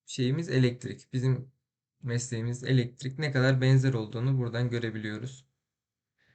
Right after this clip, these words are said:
Şimdi tekrar en başa döne-, dönecek olursak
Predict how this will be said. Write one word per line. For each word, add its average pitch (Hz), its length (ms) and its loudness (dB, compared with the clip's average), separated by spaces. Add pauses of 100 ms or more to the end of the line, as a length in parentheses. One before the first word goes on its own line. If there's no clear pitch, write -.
(180)
Şimdi 147 300 -8
tekrar 139 480 -2 (800)
en 143 240 -2
başa 131 220 2
döne-, 123 400 -2
dönecek 120 360 -4
olursak 123 640 -6